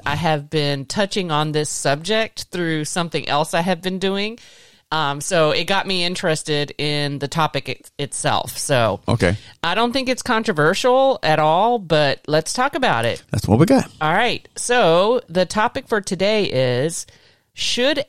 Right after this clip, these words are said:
Speaker 1: everyone be required to serve in the military?
Speaker 2: Oh, wow. Listen, listen, listen carefully to this.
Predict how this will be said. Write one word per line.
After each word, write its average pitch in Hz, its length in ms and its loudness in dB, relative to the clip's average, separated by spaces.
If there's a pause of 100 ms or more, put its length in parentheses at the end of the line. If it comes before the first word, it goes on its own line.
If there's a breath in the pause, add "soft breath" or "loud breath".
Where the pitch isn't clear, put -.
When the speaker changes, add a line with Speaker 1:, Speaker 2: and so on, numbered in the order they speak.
Speaker 1:
everyone 160 840 -2 (200)
be 196 240 -2
required 156 760 0
to - 120 -2
serve 147 500 0 (100)
in 143 240 0
the 175 80 -2
military? 185 640 -4 (540)
Speaker 2:
Oh, 139 100 8
wow. 92 380 4
Listen, 113 320 2
listen, 120 260 2 (160)
listen 113 240 -2
carefully 104 360 0
to - 60 -6
this. 80 280 0